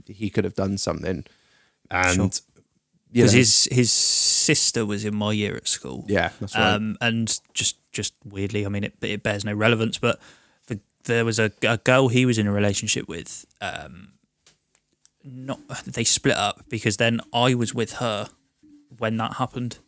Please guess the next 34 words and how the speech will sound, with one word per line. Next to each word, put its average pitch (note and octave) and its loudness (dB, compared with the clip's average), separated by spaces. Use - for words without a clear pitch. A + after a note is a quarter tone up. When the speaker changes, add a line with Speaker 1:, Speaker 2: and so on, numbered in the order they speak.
Speaker 1:
Oh, G#2 6
Christ. G2+ 4
Speaker 2:
So A#2+ 4
I B2 4
sort A#2+ 0
of - -6
I C3+ 8
didn't A2 2
know A#2+ 6
him B2+ 2
per B2 0
se. B2+ 2
I B2+ 4
knew B2 6
him A2+ 6
through A2 2
his G#2+ 2
sister, G2+ -2
and F#2+ -6
Speaker 1:
Yeah. F#2+ 4
Speaker 2:
you A2+ -6
know, G2 0
we G2+ 2
sort - -2
of, A2+ -8
we B2 0
went A2+ 2
to A#2 -4
the A2 -2
same G2+ 0
school G#2 2
for, G2+ 0
for - -20
he, A2+ -8